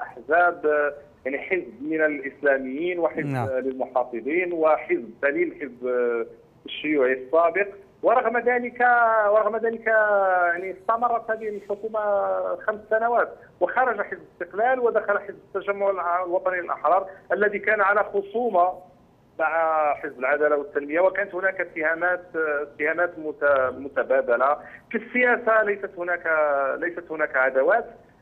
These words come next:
Speaker 1: أعتقد أن التحالف الحكومي إلى حد الآن هو ليست هناك مؤشرات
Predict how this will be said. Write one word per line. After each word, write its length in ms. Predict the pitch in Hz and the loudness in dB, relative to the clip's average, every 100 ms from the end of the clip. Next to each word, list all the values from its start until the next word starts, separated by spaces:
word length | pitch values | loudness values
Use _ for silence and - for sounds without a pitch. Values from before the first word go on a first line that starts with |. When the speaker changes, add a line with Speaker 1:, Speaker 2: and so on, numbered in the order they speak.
| 226 | -2
Speaker 1:
أعتقد 440 | 226 262 - 262 | 0 0 -2 -2
أن 220 | 269 269 | -4 -2
التحالف 560 | 262 - - 247 247 208 | -4 -4 0 2 0 -2
الحكومي 600 | 202 220 214 240 196 156 | -4 -2 -2 -2 -2 -4
إلى 420 | 156 180 185 175 | -2 2 4 4
حد 320 | 165 - - 196 | 2 -8 -10 -8
الآن 300 | 196 196 180 | -2 0 0
هو 380 | 175 180 175 170 | 2 4 4 4
ليست 280 | 202 196 180 | 0 -2 -2
هناك 260 | 196 202 | 0 0
مؤشرات 640 | 175 185 - - 190 196 | -2 -6 -12 -4 0 0